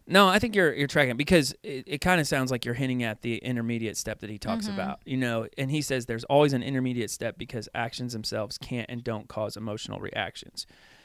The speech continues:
Speaker 1: It's, here's what I'm leading to. If we as believers could just approach things as, "This is truth and this is not truth,"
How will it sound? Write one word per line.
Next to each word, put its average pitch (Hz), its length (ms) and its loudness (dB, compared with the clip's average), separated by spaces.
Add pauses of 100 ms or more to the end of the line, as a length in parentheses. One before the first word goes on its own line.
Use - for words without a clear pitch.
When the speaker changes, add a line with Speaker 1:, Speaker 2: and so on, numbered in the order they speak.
(420)
Speaker 1:
It's, 156 200 2 (380)
here's 165 260 8
what 151 140 8
I'm 117 100 0
leading 110 260 -4
to. 98 200 -8 (480)
If 147 340 4
we 156 280 2
as 208 120 2
believers 113 720 -2 (200)
could 127 200 -4
just 120 540 -2
approach 110 580 -2
things 131 480 -4 (160)
as, 107 480 -2 (160)
"This 127 220 -2
is 143 100 -4
truth - 340 -6
and 113 80 -4
this 113 180 -2
is 113 100 -8
not 101 240 -4
truth," - 380 -12